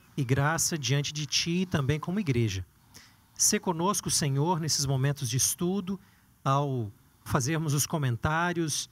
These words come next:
ao dialogarmos sobre as ideias oriundas do livro de Isaías, especialmente do capítulo quarenta,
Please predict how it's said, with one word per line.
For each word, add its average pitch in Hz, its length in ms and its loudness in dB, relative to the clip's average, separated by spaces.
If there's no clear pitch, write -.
ao 131 460 2
dialogarmos 143 720 0
sobre 147 340 0
as 120 100 2
ideias 143 580 0
oriundas 147 540 0
do 139 100 0
livro 135 260 -2
de 123 100 -4
Isaías, 135 600 0
especialmente 143 640 0
do 131 60 -6
capítulo 139 400 0
quarenta, 143 640 0